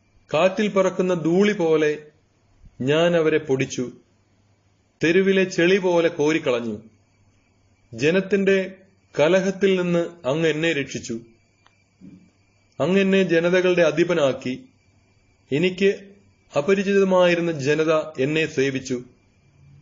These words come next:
എന്നെക്കുറിച്ച് കേട്ട മാത്രയിൽ അവർ എന്നെ അനുസരിച്ചു. അന്യജനതകൾ എന്നോട്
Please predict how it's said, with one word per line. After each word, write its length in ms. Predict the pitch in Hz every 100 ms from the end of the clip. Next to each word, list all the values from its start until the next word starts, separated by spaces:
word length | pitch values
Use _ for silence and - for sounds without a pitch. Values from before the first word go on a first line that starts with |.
| _ -
എന്നെക്കുറിച്ച് 560 | 151 185 190 196 180
കേട്ട 380 | 175 175 190 190
മാത്രയിൽ 680 | 196 180 170 160 160 160 160 _ _ _ _ _ _
അവർ 220 | 123 160
എന്നെ 200 | 165 165
അനുസരിച്ചു. 640 | 160 143 143 156 147 135 131 - _ _ _ _ -
അന്യജനതകൾ 960 | 135 190 202 170 165 170 170 165 170 - -
എന്നോട് 300 | 151 165